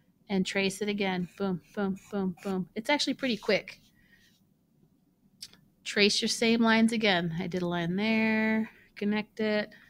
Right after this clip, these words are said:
I did a line here, connect it. Everything goes to the vanishing point. All right, down here for my rectangle,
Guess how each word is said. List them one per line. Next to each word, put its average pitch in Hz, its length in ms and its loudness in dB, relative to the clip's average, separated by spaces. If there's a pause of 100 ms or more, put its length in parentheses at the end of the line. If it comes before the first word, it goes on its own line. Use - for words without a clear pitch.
(1160)
I 180 80 -12
did 180 240 -4
a 180 40 -2
line 175 340 -2
here, 220 560 0 (840)
connect 208 460 0
it. - 180 -2 (340)
Everything 254 840 6
goes 190 680 6
to 170 240 0
the 160 220 0
vanishing 202 880 0
point. - 560 -10 (2500)
All 190 120 0
right, 190 220 0
down 214 220 2
here 226 160 2
for 220 140 -4
my 202 160 0
rectangle, 240 1000 4